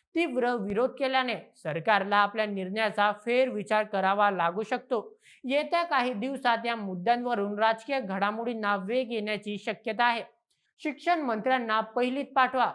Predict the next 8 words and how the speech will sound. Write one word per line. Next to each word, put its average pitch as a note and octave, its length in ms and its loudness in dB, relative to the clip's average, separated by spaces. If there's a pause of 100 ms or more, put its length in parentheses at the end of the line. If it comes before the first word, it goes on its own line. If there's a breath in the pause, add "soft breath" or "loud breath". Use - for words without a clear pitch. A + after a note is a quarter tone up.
असं F#3+ 260 0
म्हणणाऱ्या A3 580 2 (260 loud breath)
आदित्य C4 500 2
ठाकरेंच्या A3 560 -2
या A3 160 2
वक्तव्याने A3+ 800 -2
महाराष्ट्राच्या A#3+ 840 2
राजकारणात F#3+ 760 0